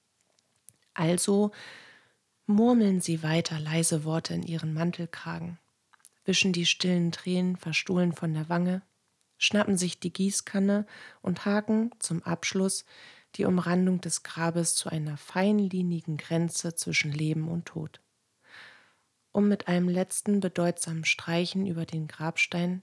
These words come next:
den Friedhof zu verlassen. Ohne dass es ihnen besser geht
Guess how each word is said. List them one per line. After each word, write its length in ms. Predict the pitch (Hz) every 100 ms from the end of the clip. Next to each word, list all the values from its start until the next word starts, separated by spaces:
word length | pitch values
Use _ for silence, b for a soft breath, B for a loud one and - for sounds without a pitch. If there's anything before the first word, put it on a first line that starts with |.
| - 175
den 140 | 165
Friedhof 400 | - 160 160 -
zu 120 | -
verlassen. 560 | - 180 160 147 - 165 _ _ _ _ _ _ _ b b b b b b _ _
Ohne 520 | - 240 208 160 160 -
dass 200 | 160 170
es 120 | -
ihnen 220 | 175 165
besser 320 | 170 170 165
geht 340 | - 156 -